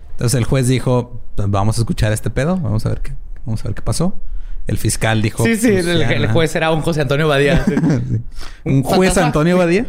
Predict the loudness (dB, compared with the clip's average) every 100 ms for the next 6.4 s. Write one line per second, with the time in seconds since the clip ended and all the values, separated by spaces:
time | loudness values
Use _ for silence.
0 | -2 0 2 2 2 0 2 0 0 -4
1 | -2 0 2 2 2 2 -2 -2 -2 0
2 | 0 0 -2 -2 0 2 2 0 0 0
3 | -2 0 0 -2 0 0 2 0 2 2
4 | 0 0 2 2 2 0 2 2 0 0
5 | -2 -2 -2 0 0 0 0 0 2 0
6 | 0 0 -2